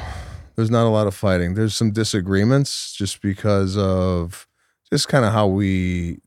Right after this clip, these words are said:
come from two s-, economic backgrounds, two different eco-, uh, economic backgrounds. So sometimes it's just the way she grew up to,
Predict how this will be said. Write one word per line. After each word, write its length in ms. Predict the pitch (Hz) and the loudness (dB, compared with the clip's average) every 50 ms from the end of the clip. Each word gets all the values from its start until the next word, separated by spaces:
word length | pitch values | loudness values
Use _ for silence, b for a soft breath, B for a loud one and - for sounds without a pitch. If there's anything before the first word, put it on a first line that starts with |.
| _ _ _ | _ _ _
come 180 | - - 117 104 | -6 -4 -4 -4
from 160 | - 95 87 | -2 -6 -8
two 360 | - - 110 104 104 98 92 92 | -4 -2 0 0 0 0 -2 -2
s-, 300 | 95 - - - - - _ - _ - - - | -6 -8 -12 -12 -14 -18 _ -20 _ -20 -12 -6
economic 540 | - 104 98 - 92 87 87 90 85 80 - _ _ _ _ _ _ _ _ _ _ _ _ _ _ _ _ _ | -6 -6 -4 -2 -4 -2 -4 -4 -6 -8 -10 _ _ _ _ _ _ _ _ _ _ _ _ _ _ _ _ _
backgrounds, 640 | - - 92 87 82 80 - - 95 92 92 95 - | -12 -6 -2 -2 -2 -2 0 0 0 0 -2 -4 -6
two 140 | - - | -6 -6
different 360 | 90 71 85 - - 85 76 82 95 | -4 -4 -6 -8 -6 -8 -8 -6 -8
eco-, 240 | 87 - 95 101 92 - | -8 -6 -6 -6 -6 -8
uh, 200 | - 92 92 92 - - | -10 -10 -10 -10 -8 -8
economic 440 | 92 92 - - 95 90 82 85 104 | -10 -8 -6 -6 -6 -4 -6 -6 -4
backgrounds. 460 | 92 90 90 104 104 95 95 98 - | -4 -4 -4 -4 -4 -4 -4 -6 -6
So 300 | - 98 92 92 92 b b b b b b b b b | -4 -4 -4 -4 -4 b b b b b b b b b
sometimes 800 | - 123 120 104 120 107 101 98 95 95 92 - - - - _ _ _ _ _ _ _ _ | 0 0 2 4 4 4 4 4 4 2 0 -2 -4 -8 -10 _ _ _ _ _ _ _ _
it's 140 | - 147 - | -2 -2 0
just 160 | - 139 120 | 0 0 2
the 80 | - 107 | 2 2
way 180 | 98 98 95 90 | 2 2 0 0
she 220 | - - 117 104 | -2 0 -2 0
grew 160 | 92 92 90 | 0 0 -2
up 120 | 87 - - | -2 -4 -8
to, 160 | 73 - | -14 -16